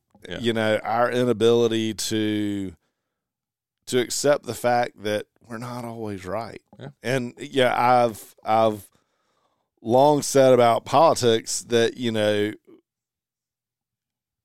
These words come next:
Speaker 2: that politically, I always felt growing up that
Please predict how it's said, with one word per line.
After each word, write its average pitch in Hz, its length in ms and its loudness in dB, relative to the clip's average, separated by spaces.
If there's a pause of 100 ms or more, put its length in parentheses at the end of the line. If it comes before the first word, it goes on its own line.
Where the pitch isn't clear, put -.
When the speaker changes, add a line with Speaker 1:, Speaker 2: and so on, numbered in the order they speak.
(300)
Speaker 2:
that 123 340 4 (1400)
politically, 117 960 0 (420)
I 113 120 0
always 131 500 2
felt 98 540 -2 (360)
growing 113 540 0
up 98 400 -6 (460)
that 101 520 -4